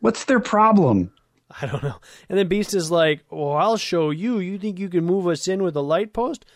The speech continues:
Speaker 2: I'm gonna bend that light, light post." <laughs> So he bends it in half, throws it on the
Speaker 1: He,
Speaker 2: ground.
Speaker 1: he's apparently offended about being prodded like an animal.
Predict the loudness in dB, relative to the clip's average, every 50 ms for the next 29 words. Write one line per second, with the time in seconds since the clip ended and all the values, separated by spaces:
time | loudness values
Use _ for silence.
0 | _ _ _ -6 -4 -2 0 0 0 -2 -2 -6 -6 -2 0 2 2 2 2 2
1 | 2 0 0 -2 -4 -4 -6 -6 -6 -4 -6 -8 -10 -14 -20 -20 -12 -8 -6 -6
2 | -6 -4 -4 -2 -2 -2 -2 -4 -8 -8 -10 -14 _ _ _ -4 -2 -2 -2 -2
3 | -4 _ -6 -6 -4 -4 -4 -4 -4 -4 -4 -4 -6 -8 -8 -8 -6 -6 -8 -8
4 | -10 -14 -20 _ _ _ _ _ -20 -20 _ _ _ -20 -20 -20 _ _ _ _
5 | _ _ -12 -8 -4 -2 -2 -2 0 -2 -2 -2 0 -2 0 0 0 0 -2 -2
6 | -2 0 2 2 4 2 0 0 0 0 2 4 4 4 4 4 2 2 0 0
7 | 0 0 2 0 0 0 -2 -4 -4 -2 0 0 0 0 0 -2 -4 -2 -2 -2
8 | 0 -2 -2 -2 -2 -4 -4 -4 -4 -4 -2 0 0 2 2 2 2 0 -2 -4
9 | _